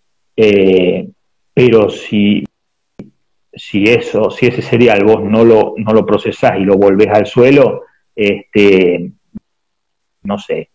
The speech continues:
eh, hay que ver, <laughs> hay que seguir haciendo los análisis, la, supuestamente los análisis de regulación del inta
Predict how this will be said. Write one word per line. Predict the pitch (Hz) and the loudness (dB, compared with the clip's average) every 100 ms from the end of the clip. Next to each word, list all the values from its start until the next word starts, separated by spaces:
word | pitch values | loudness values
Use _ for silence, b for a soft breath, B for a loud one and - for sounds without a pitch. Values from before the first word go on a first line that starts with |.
| _ _ | _ _
eh, | - 80 - | -10 -8 -10
hay | - 101 104 | -4 -4 -2
que | 101 | 0
ver, | 110 - - | 2 0 -8
<laughs> | - | -6
hay | 107 107 131 127 | -2 2 2 2
que | 131 127 | 0 -2
seguir | - 120 131 | 0 0 2
haciendo | - 135 135 | 0 0 2
los | 107 | 0
análisis, | 104 117 113 - 101 | 0 0 0 0 0
la, | 110 | 0
supuestamente | 107 131 135 123 | 0 0 2 2
los | 110 | 2
análisis | 120 123 | 0 0
de | 127 123 | 2 4
regulación | 113 110 - 113 | 4 2 0 0
del | 110 | 2
inta | 127 131 135 | 2 0 -2